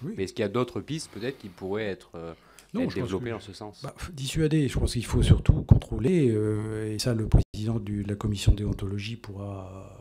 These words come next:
Speaker 1: vous éclairer mieux que moi, euh, sur, euh, quelle est l'étendue du contrôle, est-ce qu'il y a des failles dans le, dans le système actuel ? Euh, ça oui, euh, et c'est pas tellement de dissuader, c'est éviter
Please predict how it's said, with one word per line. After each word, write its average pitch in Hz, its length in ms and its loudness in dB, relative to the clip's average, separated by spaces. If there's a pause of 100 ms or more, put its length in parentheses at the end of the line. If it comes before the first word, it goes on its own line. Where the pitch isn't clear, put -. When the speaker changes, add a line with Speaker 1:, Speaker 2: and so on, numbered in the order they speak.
(140)
Speaker 1:
vous 101 140 -10
éclairer 104 360 -8
mieux 107 160 -8
que 151 100 -10
moi, 185 380 -6
euh, 110 340 -10 (120)
sur, 120 500 -4
euh, 104 160 -4 (400)
quelle 123 180 4
est 123 60 8
l'étendue 117 400 2
du 110 80 -4
contrôle, 135 420 2
est-ce 143 140 4
qu'il 123 120 2
y - 20 6
a 104 40 0
des 107 100 2
failles 147 440 4
dans 113 220 0
le, 104 320 -2
dans 110 100 0
le 110 60 0
système 110 460 0
actuel ? 151 680 4 (560)
Euh, 107 840 -4
ça 143 180 4
oui, 185 440 4 (120)
euh, 113 600 -2
et 127 120 0
c'est - 180 2
pas 165 140 2
tellement 165 300 4
de 151 60 6
dissuader, 156 760 6
c'est 123 220 4
éviter 160 800 4